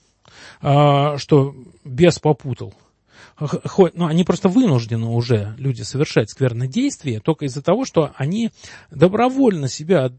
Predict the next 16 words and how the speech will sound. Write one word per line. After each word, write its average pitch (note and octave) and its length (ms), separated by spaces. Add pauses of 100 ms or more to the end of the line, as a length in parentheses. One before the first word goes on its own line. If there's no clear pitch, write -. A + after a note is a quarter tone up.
а, D#3 280
себе E3+ 320
сделали D3+ 640 (160)
господина C#3+ 680
дьявола. A#2+ 680 (480)
Вот, D#3+ 280 (400)
сами F3+ 360
себе B2 240
выбрали. A#2 440 (360)
Через B3+ 600 (100)
действие, A#2+ 1080 (460)
через A3 340
сквернодействие. C3 1000
Вот A2+ 140
обратите B2+ 420
внимание. G#2 460